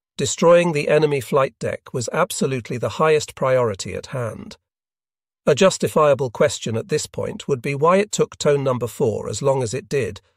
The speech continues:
to discern a carrier in the midst of the enemy formation. Indeed, one recent historian goes so far as to assert that the reason Amari didn't see the carrier initially is because it wasn't operating directly with its escorts. However,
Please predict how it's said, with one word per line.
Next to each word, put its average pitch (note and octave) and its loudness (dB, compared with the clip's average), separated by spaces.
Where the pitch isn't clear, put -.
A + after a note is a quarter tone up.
to - -2
discern C#3 2
a C#3 0
carrier F3 2
in C#3 -2
the C3 -2
midst C#3 -2
of A#2+ -6
the B2+ -6
enemy A2+ -2
formation. A2+ -8
Indeed, G3 2
one E3+ 6
recent D#3+ -2
historian C3 0
goes C#3 0
so C#3+ -2
far C3 2
as B2 -6
to - -6
assert C#3+ 0
that D3 -4
the C#3+ -2
reason E3+ 0
Amari C3+ 0
didn't C3+ -6
see C#3 -8
the B2+ -6
carrier C3 -2
initially C3+ -4
is C#3+ -2
because D3 -2
it C#3+ -2
wasn't E3 0
operating C#3 -2
directly C3+ 0
with B2 -6
its - -8
escorts. - -6
However, D#3+ 4